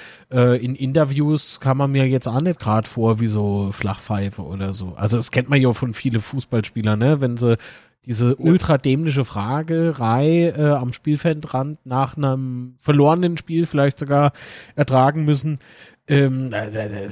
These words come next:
Speaker 1: da weiß man manchmal halt auch nicht, was man labern soll, aber er hat, äh, meiner Meinung nach doch dann schon immer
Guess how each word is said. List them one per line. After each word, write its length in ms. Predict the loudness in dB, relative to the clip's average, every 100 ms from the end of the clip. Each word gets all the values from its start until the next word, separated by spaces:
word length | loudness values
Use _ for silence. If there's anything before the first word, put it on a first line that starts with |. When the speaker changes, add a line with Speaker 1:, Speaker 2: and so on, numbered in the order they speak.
| -8
Speaker 1:
da 220 | -6 -8
weiß 200 | -8 -8
man 120 | -6 -6
manchmal 300 | -6 -4 -4
halt 100 | -4
auch 100 | -8
nicht, 180 | -8 -10
was 160 | -12
man 120 | -6 0
labern 340 | 2 2 2
soll, 240 | 2 2
aber 260 | 2 0 -2
er 280 | -2 -4 -2
hat, 320 | -4 -6 -12
äh, 500 | -6 -2 0 0 0
meiner 320 | -2 -2 -2 0
Meinung 360 | 0 0 -2
nach 180 | -4 -6
doch 240 | -6 -6
dann 260 | -6 -6 -4
schon 260 | -2 -2 -2
immer 580 | -2 0 2 4 2